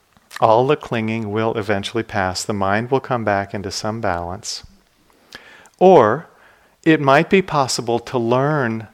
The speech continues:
better and better how to let go in the moment.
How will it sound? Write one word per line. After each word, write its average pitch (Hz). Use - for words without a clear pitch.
better 139
and 151
better 120
how 131
to 135
let 117
go 95
in 123
the 120
moment. 95